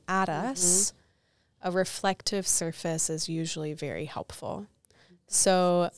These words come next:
Speaker 1: black obsidian, in this case, might be more efficient, more effective, and work quicker than the black tourmaline.
Speaker 2: Hmm.
Speaker 1: So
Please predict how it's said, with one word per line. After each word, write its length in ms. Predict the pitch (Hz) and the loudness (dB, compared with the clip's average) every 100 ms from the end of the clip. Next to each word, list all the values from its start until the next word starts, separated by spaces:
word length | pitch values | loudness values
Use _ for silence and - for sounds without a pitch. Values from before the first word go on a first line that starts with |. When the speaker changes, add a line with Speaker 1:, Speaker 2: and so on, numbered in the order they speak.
| - | -8
Speaker 1:
black 640 | 180 175 185 208 233 - | -6 -4 0 0 0 -2
obsidian, 880 | 220 - - 180 185 175 170 165 165 _ _ _ _ _ _ | -4 0 0 0 0 0 0 -2 -6 _ _ _ _ _ _
in 360 | - 185 175 170 | -2 -2 -2 -2
this 280 | - 285 - | 0 2 2
case, 760 | - - 170 160 160 - - - _ _ _ | 0 -4 -4 -4 -4 -2 0 -2 _ _ _
might 440 | 185 185 220 - | -8 -2 -2 -4
be 520 | 233 220 208 208 208 - _ _ _ | -4 0 0 0 -2 -6 _ _ _
more 680 | 185 180 180 180 175 175 202 - - | -14 -2 0 2 2 -2 -6 -10 -6
efficient, 800 | 185 180 160 - 220 254 262 - _ _ | -4 -2 0 2 2 0 -4 -10 _ _
more 380 | 196 180 185 185 | -12 -2 0 0
effective, 720 | - - 175 170 - 170 165 170 | -2 -4 -4 -4 -4 -2 -4 -4
and 240 | - 170 170 | -4 -4 -2
work 400 | 175 180 - - - | -2 -2 -6 -20 -14
quicker 640 | - 175 - 220 240 254 262 - _ _ _ | -6 -4 -4 -2 -2 -2 -4 -12 _ _ _
than 380 | 175 185 185 180 | -4 0 0 0
the 80 | 170 | -2
black 360 | 160 147 - | -4 -6 -4
tourmaline. 640 | - - 151 139 147 202 208 | -4 -4 -8 -8 -10 -12 -14
Speaker 2:
Hmm. 340 | 220 247 240 185 160 170 - | -18 -18 -18 -18 -20 -14 0
Speaker 1:
So 800 | - - 185 185 180 180 180 | 4 6 6 6 4 4 2